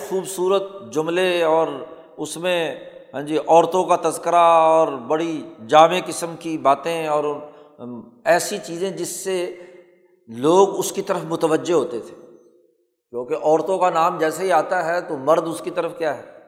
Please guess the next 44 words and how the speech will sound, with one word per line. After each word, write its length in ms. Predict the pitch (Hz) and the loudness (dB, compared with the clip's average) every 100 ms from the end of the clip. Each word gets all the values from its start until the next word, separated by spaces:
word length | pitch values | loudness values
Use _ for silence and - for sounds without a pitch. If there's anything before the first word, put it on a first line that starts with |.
| - | -6
ویسے 320 | 143 151 185 | -4 -2 -4
میلان 400 | 160 160 160 160 | -4 0 0 0
رکھتے 240 | 151 156 | -8 -10
ہیں۔ 100 | 135 - _ _ _ _ _ _ _ _ _ | -18 -20 _ _ _ _ _ _ _ _ _
تو 180 | 139 160 | -4 0
عربوں 300 | 156 180 190 | 2 2 2
کا 100 | 180 | 2
انداز 380 | 156 147 165 185 | 4 6 6 4
تھا 280 | - 156 170 | 0 2 2
کہ 220 | 180 165 | 0 -6
خطیب 540 | 160 - 143 165 180 156 | -6 -6 -4 -4 -4 -2
جب 120 | 160 165 | -2 -2
کوئی 120 | 160 151 | -8 -6
قصیدہ 380 | 151 165 180 180 | -6 -2 0 0
پڑھنا 260 | 175 175 185 | -2 -2 -4
شروع 240 | 175 175 | -4 -8
کرتا 300 | 156 139 185 | -6 -4 -4
تھا 220 | - 135 - - - - _ | -4 -8 -10 -18 -20 -20 _
تو 100 | 170 | -8
وہ 140 | 165 180 | -4 -4
شروع 340 | - 202 220 | -4 -2 -2
میں 120 | 208 | -2
اس 140 | 196 - | -4 -4
طرح 180 | 214 208 | -2 0
کے 140 | 208 | 2
آسمان 500 | 190 180 180 180 190 | 2 2 0 -2 -2
زمین 340 | 170 170 180 190 | -4 -8 -8 -8
کے 120 | 190 | -6
قلابے 400 | - 165 165 180 | -2 2 2 0
ملاتا 380 | 160 151 156 175 | -2 -2 -2 -4
تھا 260 | 143 143 - - - _ - | -6 -12 -14 -20 -20 _ -10
کہ 60 | 151 | -10
جو 200 | 139 156 | -6 -4
سامعین 540 | - 156 160 170 190 | 2 2 2 -4 -4
ہیں 280 | 170 175 185 165 | -4 -4 -4 -4
وہ 200 | 185 170 | -4 -4
اس 120 | - | -4
کے 120 | 180 175 | -6 -4
قصیدے 380 | 156 147 165 185 | -4 -4 -4 -4
کی 100 | 170 | -6
طرف 240 | 170 160 | -8 -8
متوجہ 500 | 147 139 139 135 143 | -6 -4 -2 -2 -2
ہو 80 | 127 | -4
جائیں۔ 220 | 101 92 | -4 -12